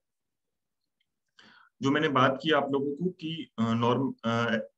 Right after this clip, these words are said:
एक तो azoospermia है and, अ, there is another thing that cryptozoospermia। Sometimes what we see कि जो cryptozoospermic patient है वो एक normal, um, with-, without centrifuge sample के अंदर हम लोगों को sperm नहीं दिखाएगा।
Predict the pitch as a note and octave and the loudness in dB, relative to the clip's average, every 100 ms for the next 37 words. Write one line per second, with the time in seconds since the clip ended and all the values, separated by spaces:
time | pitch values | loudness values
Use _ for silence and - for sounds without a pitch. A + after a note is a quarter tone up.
0 | - B2 C#3+ C#3+ B2 B2 D#3 - E3 D#3+ | -8 -6 -2 0 4 2 0 -2 -2 0
1 | E3 E3 E3 D3 B2+ _ _ - A#2 A#2 | 2 2 2 0 -6 _ _ -4 -2 -2
2 | A2+ C3 D3+ E3 D3+ C#3+ D#3+ - C3 G#2+ | 2 4 4 4 2 2 0 0 2 2
3 | - A#2+ - C3 B2+ D#3 C#3+ C#3+ C3 - | 0 -2 0 0 0 0 0 0 -2 0
4 | A#2+ A#2+ D3+ G#3+ - - _ _ - D#3 | 0 0 -2 -6 -14 -20 _ _ 0 2
5 | E3+ E3+ F#3+ D#3+ D#3 E3 F#3 F3+ F#3 F3+ | 4 4 2 2 2 2 -2 -2 -2 0
6 | F3+ F3+ - - F3+ F3 F#3 F3 F3 F3 | 0 0 -2 0 2 4 2 2 4 4
7 | F3 D3+ D3 D#3 D3+ D3 F3 - D#3 F3 | 4 0 -2 -4 -4 -2 -2 -2 0 0
8 | - - _ _ - B2+ C3+ C3+ C#3+ E3 | -2 -10 _ _ -4 0 4 4 4 4
9 | F#3 F#3 _ _ _ _ B2 B2 B2 B2 | 2 -2 _ _ _ _ -2 2 2 2
10 | B2 A2+ A2 A#2 B2+ C3 C3 E3+ F3 D3+ | 0 -2 -2 0 0 2 4 4 2 0
11 | D#3+ E3 F3 F3 D#3+ C#3 D#3 D3+ D#3+ D3+ | -2 0 2 4 2 -2 -4 -2 -2 0
12 | E3 D3+ D3 D3+ D3 D#3 - D3 C3+ D3 | 0 0 0 -2 -4 -4 -2 0 0 0
13 | D3 B2+ G#2+ A2+ | -2 2 2 2